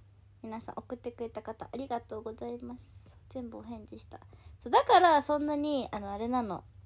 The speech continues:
あの、なんていうの？ニ-、ニ-、ニート生活っていうか、本日、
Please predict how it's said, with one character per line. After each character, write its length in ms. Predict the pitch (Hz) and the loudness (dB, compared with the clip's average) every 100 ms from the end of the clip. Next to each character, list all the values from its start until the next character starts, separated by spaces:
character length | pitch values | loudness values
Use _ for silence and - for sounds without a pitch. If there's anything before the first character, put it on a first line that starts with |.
| - - - - - - - - | -20 -20 -20 -20 -20 -20 -16 -10
あ 80 | 226 | -8
の、 160 | 202 | -8
な 160 | 202 208 | -8 -8
ん 40 | |
て 120 | - - | -6 -6
い 60 | |
う 20 | |
の？ 160 | 147 247 - - - - | -6 -10 -12 -20 -10 0
ニ-、 300 | 320 370 339 | 2 2 0
ニ-、 300 | 247 302 330 - | -2 0 0 -2
ニ 240 | 254 302 | -2 0
ー 40 | 320 | -2
ト 120 | 330 | -2
生 200 | - 311 | 0 0
活 240 | 196 202 - | -2 -6 -8
っ 40 | |
て 120 | - | -6
い 40 | 160 | -4
う 60 | |
か、 200 | 165 180 | -4 -6
本 280 | - 311 254 | -2 -2 0
日、 300 | 202 - | -4 -6